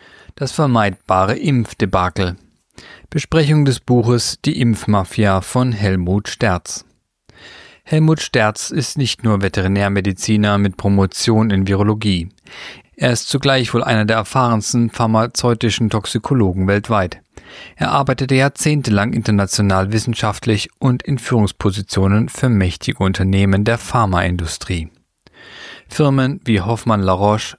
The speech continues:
Boehringer oder Pfizer, wo er unter anderem als Cheftoxikologe wirkte,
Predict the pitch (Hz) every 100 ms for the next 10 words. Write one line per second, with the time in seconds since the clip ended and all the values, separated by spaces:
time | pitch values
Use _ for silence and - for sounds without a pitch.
0 | - 120 113 110 107 104 107 123 139 -
1 | - 90 85 87 85 _ - - - -
2 | _ 110 107 147 117 - 113 104 110 127
3 | 143 - - 101 - 95 - 107 - 90
4 | 90 98 107 113 - - 85